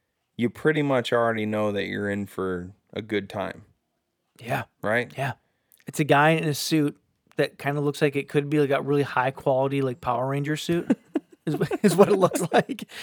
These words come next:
Speaker 2: But he's, like, a demon being controlled by, like, a twelve-year-old girl. What more do you need? What more do you need in a movie? And it's directed by the guys that did The Void.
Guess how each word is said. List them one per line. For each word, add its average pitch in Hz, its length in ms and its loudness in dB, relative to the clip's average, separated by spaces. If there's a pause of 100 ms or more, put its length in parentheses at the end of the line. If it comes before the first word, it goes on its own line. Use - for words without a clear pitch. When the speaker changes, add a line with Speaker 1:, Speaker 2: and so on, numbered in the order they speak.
(300)
Speaker 2:
But 165 120 4
he's, 175 160 4
like, 151 120 0
a 151 40 6
demon 151 680 0
being 151 220 0
controlled 143 500 0
by, 139 140 6
like, 135 280 0 (400)
a 147 60 -4
twelve-year-old 135 640 -2
girl. 135 300 -4 (640)
What 190 300 4
more 208 280 10
do 180 80 0
you 156 140 2
need? 156 360 -4 (400)
What 196 420 6
more 240 340 6
do 190 100 -2
you 202 140 0
need 190 260 -2
in 165 60 -4
a 160 40 -2
movie? 165 400 -2 (560)
And 196 140 6
it's 196 120 -2
directed 180 360 4
by 185 120 8
the 170 80 0
guys 156 440 4
that 160 180 -4
did 156 240 0
The 143 100 0
Void. 135 460 -2